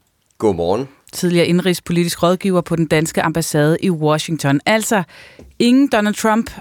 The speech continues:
Speaker 2: på stemmesedlen ved primærvalget i delstaten Colorado næste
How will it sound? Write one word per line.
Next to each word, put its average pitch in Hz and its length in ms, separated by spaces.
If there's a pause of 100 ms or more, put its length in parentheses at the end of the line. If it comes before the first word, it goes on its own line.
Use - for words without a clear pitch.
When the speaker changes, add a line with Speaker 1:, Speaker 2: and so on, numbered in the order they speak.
Speaker 2:
på 180 300
stemmesedlen 196 680
ved 175 80
primærvalget 175 920
i 190 220 (120)
delstaten 175 600
Colorado 165 600
næste 175 440